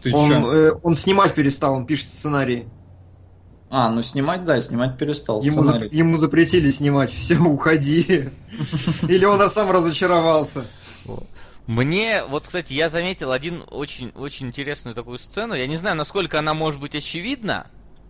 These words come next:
Speaker 3: но вот я вот при вот недавнешнем только просмотре об-, заметил такой момент. Э, сцена, где жену главного героя забирают,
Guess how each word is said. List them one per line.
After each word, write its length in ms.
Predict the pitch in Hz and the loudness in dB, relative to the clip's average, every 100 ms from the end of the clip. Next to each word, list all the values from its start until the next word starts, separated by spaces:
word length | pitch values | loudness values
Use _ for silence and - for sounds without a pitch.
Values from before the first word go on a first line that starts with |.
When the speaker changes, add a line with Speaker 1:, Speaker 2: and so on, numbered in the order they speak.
| - | -14
Speaker 3:
но 280 | 131 143 156 | -10 -4 -2
вот 180 | 156 151 | -4 -4
я 140 | 156 | -2
вот 160 | 175 151 | -2 -2
при 160 | 151 151 | -8 -8
вот 240 | 147 - | -10 -12
недавнешнем 540 | 160 156 123 113 120 | -6 -4 -4 -6 -10
только 240 | 110 110 113 | -12 -12 -10
просмотре 680 | 123 127 180 247 - 120 95 | -10 -10 -8 -10 -6 -6 -6
об-, 220 | - 113 113 - - | -8 -12 -16 -20 -18
заметил 440 | 113 120 110 107 | -10 -10 -10 -12
такой 260 | 95 101 107 | -14 -14 -12
момент. 340 | 107 135 196 - - - - | -10 -8 -8 -10 -18 -20 -10
Э, 200 | 113 - | -8 -8
сцена, 480 | - - 185 185 147 | -14 -8 -6 -4 -8
где 580 | 123 127 156 151 131 127 | -8 -6 -2 -2 -4 -6
жену 840 | 104 135 151 175 165 147 123 107 | -8 -8 -6 -6 -6 -6 -8 -10
главного 540 | 98 127 143 131 120 113 | -8 -4 -4 -4 -8 -8
героя 580 | 107 123 160 160 131 | -6 -4 -2 -2 -2
забирают, 720 | 107 107 107 127 127 107 92 | -6 -10 -6 -2 0 0 -2